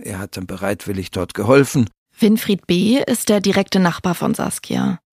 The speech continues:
Speaker 2: Sie beide bewohnen die einzigen beiden Apartments im Obergeschoss des Wohnhauses und wohnen quasi Wand an Wand. In den ersten Tagen nach Saskias Umzug pflegt Winfried B. Saskia gesund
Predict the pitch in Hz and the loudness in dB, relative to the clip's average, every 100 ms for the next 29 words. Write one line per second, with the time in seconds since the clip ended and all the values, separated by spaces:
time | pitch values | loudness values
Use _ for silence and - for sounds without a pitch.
0 | - 202 185 180 214 202 170 170 185 196 | -2 2 4 4 2 2 2 4 4 4
1 | 175 - 180 220 - 214 190 180 180 170 | 2 2 2 4 4 2 4 4 2 0
2 | - 170 175 190 190 - - 180 185 196 | 0 0 2 4 2 2 0 2 2 2
3 | 185 170 175 165 175 - 175 180 185 202 | 2 2 0 -2 -6 -2 2 4 4 4
4 | 208 233 233 - _ 214 202 180 208 226 | 4 2 0 -6 _ 2 2 4 4 4
5 | - 208 208 214 214 208 180 185 - 208 | 2 2 2 2 2 2 2 2 2 2
6 | 226 208 - - - _ _ _ 202 202 | 2 2 0 -6 -12 _ _ _ 4 4
7 | - 214 - 247 233 190 185 226 208 180 | 4 2 2 0 2 2 4 4 2 2
8 | 185 180 190 175 - 190 185 - 233 214 | 0 0 0 0 2 2 2 2 0 0
9 | - 190 180 - 180 175 180 170 170 170 | 0 0 2 2 2 2 -2 0 2 2
10 | 175 170 - - 165 170 180 175 214 | 2 0 0 -2 0 0 2 4 4